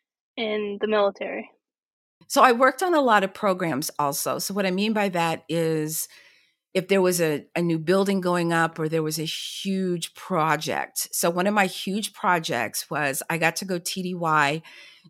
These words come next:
Speaker 2: to the mountain in, um,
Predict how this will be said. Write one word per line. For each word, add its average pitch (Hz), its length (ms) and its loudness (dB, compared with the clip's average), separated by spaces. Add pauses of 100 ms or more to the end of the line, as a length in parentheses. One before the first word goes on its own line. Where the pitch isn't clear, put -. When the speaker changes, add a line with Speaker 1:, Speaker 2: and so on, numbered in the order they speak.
Speaker 2:
to 160 720 0 (160)
the 170 100 2
mountain 151 680 4
in, 139 480 -2 (340)
um, 127 440 -4